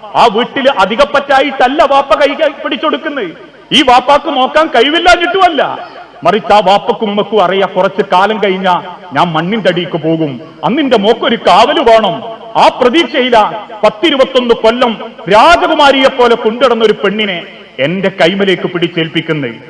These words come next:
അങ്ങനെ ഒരു പെണ്ണിനെ കൂട്ടിക്കൊണ്ടുവന്ന് സ്വന്തം പൊരയിലിട്ട് കൈത്തരിപ്പോണ്ടും നാവുകൊണ്ടും ജയിച്ച അള്ള പറയാ,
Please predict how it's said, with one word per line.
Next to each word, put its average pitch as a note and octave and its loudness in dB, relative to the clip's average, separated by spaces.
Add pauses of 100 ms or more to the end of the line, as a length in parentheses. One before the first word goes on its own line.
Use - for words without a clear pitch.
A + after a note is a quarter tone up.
(220)
അങ്ങനെ G3+ 0
ഒരു G3 2
പെണ്ണിനെ G3+ 0
കൂട്ടിക്കൊണ്ടുവന്ന് G#3+ 0
സ്വന്തം A3+ 0
പൊരയിലിട്ട് B3 2
കൈത്തരിപ്പോണ്ടും C4 0
നാവുകൊണ്ടും C#4 4
ജയിച്ച C4 2 (400)
അള്ള C4+ 0
പറയാ, B3 2